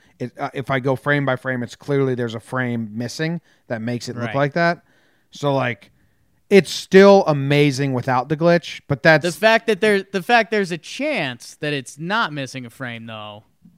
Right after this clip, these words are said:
Speaker 2: I think
Speaker 1: I,
Speaker 2: that says something.
Speaker 1: I'd put a hundred bucks that it is.
Speaker 2: All
Speaker 1: Like, I,
Speaker 2: right.
Speaker 1: like, as a guy who makes pitching gifs as well, I would throw down a ton of money that there's something a little off with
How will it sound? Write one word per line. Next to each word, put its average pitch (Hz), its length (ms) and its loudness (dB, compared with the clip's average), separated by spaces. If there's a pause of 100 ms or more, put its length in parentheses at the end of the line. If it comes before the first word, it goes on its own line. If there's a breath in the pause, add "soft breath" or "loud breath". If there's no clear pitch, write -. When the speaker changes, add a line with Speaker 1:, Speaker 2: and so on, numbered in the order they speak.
(140)
Speaker 2:
I 151 120 -2
think 151 180 -2
Speaker 1:
I, 185 40 4
Speaker 2:
that 208 160 2
says 117 200 -12
something. - 540 -18
Speaker 1:
I'd 135 240 0
put 147 140 -4
a 131 140 -2
hundred 127 580 -4
bucks - 600 -10 (140)
that 101 220 -12
it 92 100 -16
is. - 320 -20
Speaker 2:
All 113 80 -4
Speaker 1:
Like, 202 100 0
I, 226 180 0
Speaker 2:
right. 233 80 -14 (300 soft breath)
Speaker 1:
like, 120 420 -8 (400)
as 120 140 -4
a 143 60 -2
guy 143 240 4
who 147 100 4
makes 135 360 -2
pitching 127 400 -4
gifs 123 280 -6
as 113 160 -6
well, 127 380 -2 (460)
I 113 160 -6
would 117 200 -8
throw 120 240 -8
down 110 200 -8
a 110 60 -12
ton 131 380 -6
of 123 80 -4
money 113 300 -6
that 104 240 -12 (360)
there's 110 240 -8 (300)
something 135 440 -6
a 127 60 -6
little 127 420 -2
off 113 400 -4
with 113 280 -10